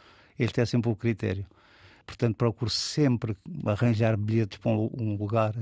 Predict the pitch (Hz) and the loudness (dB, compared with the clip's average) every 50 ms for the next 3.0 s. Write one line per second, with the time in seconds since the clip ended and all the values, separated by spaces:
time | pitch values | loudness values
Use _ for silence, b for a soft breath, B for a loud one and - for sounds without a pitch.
0 | 110 117 - - - 117 123 127 120 113 - - 127 117 117 113 - 113 107 113 | -4 -6 -4 -4 -2 0 0 0 0 0 0 0 2 2 2 2 4 4 4 4
1 | 113 110 - - 127 123 123 120 - 127 123 113 104 117 113 117 127 135 139 147 | 2 0 -2 0 0 0 0 2 2 2 2 2 2 0 0 0 2 2 4 4
2 | 139 127 - - 135 120 123 117 113 120 107 98 - 110 107 104 101 - - | 4 2 2 0 0 2 2 2 2 0 0 2 2 2 2 2 0 -6 -14